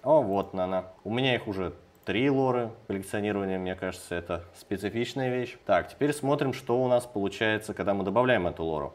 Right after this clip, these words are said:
Вот видите, девушка сразу обрела броню. Лицо, конечно, очень искаженное. Для этого можем включить вот эту галочку, чтобы оно не было таким искаженным.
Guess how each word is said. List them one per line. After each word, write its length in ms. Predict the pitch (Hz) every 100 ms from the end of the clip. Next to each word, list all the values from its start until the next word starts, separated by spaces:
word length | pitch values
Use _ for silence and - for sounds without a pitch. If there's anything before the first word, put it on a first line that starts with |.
| -
Вот 180 | 101 95
видите, 300 | 131 175 113
девушка 420 | 101 160 180 -
сразу 580 | - 127 151 160 156 147
обрела 560 | 117 113 113 120 135 139
броню. 480 | 104 101 127 170 139 - - - -
Лицо, 300 | 107 131 170
конечно, 360 | 143 127 120 113
очень 180 | 107 107
искаженное. 640 | - 127 180 214 220 208
Для 140 | 151
этого 220 | 139 131 113
можем 220 | 110 104
включить 320 | 104 101 92
вот 140 | 95
эту 160 | 101 107
галочку, 500 | 113 185 202 190 143
чтобы 300 | - 120 117
оно 160 | 113 113
не 260 | 110 123
было 180 | 110 101
таким 300 | 92 87 101
искаженным. 540 | 92 92 87 82 73